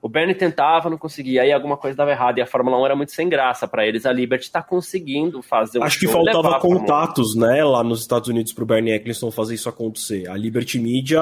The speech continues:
Speaker 2: é um grupo, é, muito grande, é um grupo americano muito grande.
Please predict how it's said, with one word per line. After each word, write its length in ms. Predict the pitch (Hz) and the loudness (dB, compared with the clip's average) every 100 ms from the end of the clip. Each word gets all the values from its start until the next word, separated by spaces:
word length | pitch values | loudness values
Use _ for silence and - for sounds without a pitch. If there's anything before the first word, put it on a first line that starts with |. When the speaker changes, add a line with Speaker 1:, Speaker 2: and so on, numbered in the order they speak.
| 151 | 2
Speaker 2:
é 80 | 131 | 2
um 180 | 135 143 | 0 0
grupo, 720 | 120 123 123 135 131 123 - - _ _ | -2 -2 0 0 2 0 -2 -16 _ _
é, 640 | 104 101 98 95 92 90 87 | -8 -6 -4 -6 -10 -12 -12
muito 380 | 107 123 - - | 0 0 2 2
grande, 340 | 110 123 151 | 4 4 4
é 200 | 117 110 | 2 0
um 100 | 107 | -2
grupo 220 | 110 123 | -6 -2
americano 320 | 127 120 131 | -2 0 0
muito 200 | 131 139 | 0 -2
grande. 520 | 120 104 127 160 143 | -2 2 4 4 0